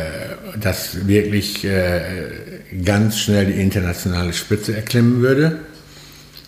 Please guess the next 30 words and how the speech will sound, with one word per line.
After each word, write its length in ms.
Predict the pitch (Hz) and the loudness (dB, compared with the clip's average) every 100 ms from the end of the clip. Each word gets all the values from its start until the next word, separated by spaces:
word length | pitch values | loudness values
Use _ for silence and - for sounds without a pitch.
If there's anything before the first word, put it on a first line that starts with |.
| - | -12
Ähm, 640 | 98 92 87 87 90 85 82 - - - - - - - - | -8 -4 -4 -2 -2 -4 -6 -10 -20 -20 -20 -20 -20 -16 -10
und 120 | 98 | -6
dann 120 | 92 87 | -2 2
haben 120 | 90 | 2
die 80 | 90 | 2
gesagt, 220 | 85 82 | 0 -2
ja, 200 | 82 82 | -4 -4
wer 180 | 87 95 | -2 0
ist 140 | 107 | 0
das 120 | 113 | 0
denn? 120 | 107 87 | 0 0
Den 140 | 85 | 0
kennt 240 | 113 110 | 0 0
man 180 | 113 110 | 2 2
doch 260 | 104 104 - | 2 0 -2
und 180 | 95 90 | -6 -2
so 120 | 98 | 0
weiter. 460 | 101 104 104 90 92 | 2 2 0 -2 -2
Nee, 280 | 104 110 | 0 0
ich 160 | 104 101 | 0 -2
sag, 180 | 101 92 | -4 -6
das, 360 | 92 - - | -8 -8 -10
äh, 640 | 98 104 98 82 90 62 - | -6 -6 -6 -6 -6 -6 -4
kann 160 | - | 2
ich 100 | 101 | 2
im 100 | 98 | 4
Moment 260 | 92 95 98 | 4 4 4
noch 80 | 90 | 2
nicht 180 | 85 82 | 0 0
sagen. 380 | 98 101 117 | 2 4 2